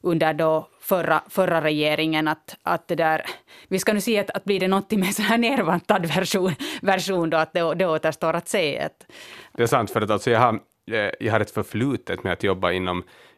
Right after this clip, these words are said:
Speaker 2: eh, Finlands riksdag. Tjugohundraelva till tjugohundrafemton jobbade jag där. Och då minns jag att den stora <laughs> frågan var att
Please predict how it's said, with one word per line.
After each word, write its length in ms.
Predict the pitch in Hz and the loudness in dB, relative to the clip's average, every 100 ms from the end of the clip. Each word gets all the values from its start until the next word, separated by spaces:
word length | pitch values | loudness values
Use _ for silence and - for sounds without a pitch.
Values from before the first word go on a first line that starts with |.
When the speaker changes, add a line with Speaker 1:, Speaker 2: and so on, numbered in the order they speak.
| - | -6
Speaker 2:
eh, 280 | 104 92 92 | 0 0 0
Finlands 420 | 113 95 87 - - | -2 0 -2 -4 -4
riksdag. 560 | 117 127 - - 98 | -4 -4 -6 -8 -8
Tjugohundraelva 960 | - 98 95 90 87 - - 113 101 82 | -6 -4 -4 -2 -2 -4 -4 -2 0 -2
till 140 | 90 | -6
tjugohundrafemton 960 | - 92 90 95 117 104 - _ - - | -8 -8 -8 -6 -2 -2 -4 _ -12 -8
jobbade 360 | 110 95 101 98 | -6 -6 -4 -6
jag 120 | 98 | -2
där. 380 | 113 92 123 143 - | 0 0 0 -4 -10
Och 200 | - 117 | -8 -2
då 60 | |
minns 240 | 156 147 123 | 0 0 0
jag 80 | 90 | 0
att 100 | 92 | -2
den 120 | 85 | -10
stora 560 | - - - 170 139 | -10 -8 -2 0 0
<laughs> 0 | |
frågan 680 | 120 - 92 - 117 - 104 | -2 -2 -4 -4 -4 -2 -2
var 340 | 101 101 104 110 - - _ _ _ | 0 2 2 0 -6 -20 _ _ _
att 340 | - 104 - | -2 0 -2